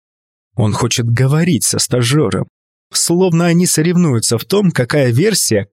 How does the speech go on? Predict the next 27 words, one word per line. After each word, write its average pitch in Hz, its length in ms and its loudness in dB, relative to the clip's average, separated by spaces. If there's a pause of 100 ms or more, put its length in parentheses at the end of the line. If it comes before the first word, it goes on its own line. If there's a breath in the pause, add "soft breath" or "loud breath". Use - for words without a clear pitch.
кажется 151 520 -2
более 147 500 2
уместной 131 600 0 (380 loud breath)
и 123 220 0
приведёт 131 640 0 (200)
к - 60 -6
разгадке. 139 680 -2 (640 loud breath)
Да, 107 380 2
он 127 200 2
согласен 123 760 0
с - 160 -2
тем, 165 220 0
что 131 220 -2
в - 60 -2
современном 131 640 0
мире 180 300 0 (280 loud breath)
полно 151 540 2
религиозных 135 760 0
культов 117 440 -2
и - 20 0
сект, - 400 -2
которые 131 520 0 (200 loud breath)
вполне 147 720 0
способны 131 600 0
на 139 140 2
убийство 92 440 0
подростка 120 720 -2